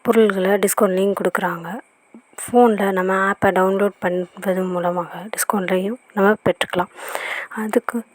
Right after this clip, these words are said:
வாங்க வீடியோக்குள்ளே போகலாம். நெல்லிக்கனி அது மருந்தாக இருக்குங்க. இந்த நெல்லிக்கனியை நம்ம வாழ்க்கையில வாரத்துக்கு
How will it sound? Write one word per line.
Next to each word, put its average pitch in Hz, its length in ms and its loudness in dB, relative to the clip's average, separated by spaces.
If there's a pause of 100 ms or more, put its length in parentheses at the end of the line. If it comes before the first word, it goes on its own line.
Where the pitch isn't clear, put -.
வாங்க 233 260 2
வீடியோக்குள்ளே 220 440 4
போகலாம். 202 480 2 (1000)
நெல்லிக்கனி 226 840 4 (380)
அது 233 420 2 (180)
மருந்தாக 196 560 0
இருக்குங்க. 180 600 -4 (540)
இந்த 226 220 6
நெல்லிக்கனியை 196 680 2
நம்ம 190 360 -4
வாழ்க்கையில 190 840 0 (1080)
வாரத்துக்கு 226 760 2